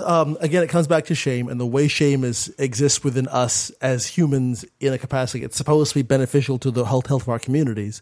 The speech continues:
But if the communities are running bad code, then they're gonna keep on wielding shame in a fashion that's going to hurt victims. Silence only benefits the abusers. If you don't, and this is not to accuse any victims of not speaking out, because, again, it's recognizing the fact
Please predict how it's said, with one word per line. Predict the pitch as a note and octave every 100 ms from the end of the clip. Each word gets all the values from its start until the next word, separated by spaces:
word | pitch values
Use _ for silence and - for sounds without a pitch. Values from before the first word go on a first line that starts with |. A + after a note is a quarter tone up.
| - - -
But | B2+ C#3+
if | - -
the |
communities | C#3 C3+ E3+ E3+ C#3 B2+
are |
running | B2+ C#3+ C#3 C3
bad | C3+ B2 A#2+
code, | - F3 C3+ A2 G#2+ - - -
then | B2 B2+
they're | B2+
gonna | B2+ A#2
keep | - D#3 C3
on | B2 B2 -
wielding | C#3 C3 C#3+ C3 A#2+ A#2+
shame | - D3+ C3 A#2+
in | A#2+
a | A#2
fashion | - A2 A2 A#2
that's | A2 -
going | A#2 A#2
to | B2
hurt | A#2+ - B2+
victims. | B2+ B2 B2 A#2 A2+
Silence | - - - D3+ D#3 C#3+ -
only | C3 C3+
benefits | B2 A2+ A2+ A#2 A2+ -
the | A#2+
abusers. | G#2+ A2+ A#2 A2 - - - - - - _ -
If | A#2+ -
you | B2+ A#2+
don't, | A#2 D3 D3+
and | D3+ D#3
this | D#3+ E3
is | E3
not | F3+ F#3
to | E3+
accuse | D3+ - F3+ D3+
any | D#3
victims | C3 C#3 C#3+ C3
of |
not | B2+ C#3 -
speaking | C#3 B2+ C3+
out, | D3+ -
because, | - B2+ A#2+
again, | A#2+ E3+ C3+
it's | -
recognizing | C#3+ D3 C#3+ C3+ C3+ B2+
the | B2
fact | B2+ A#2+ -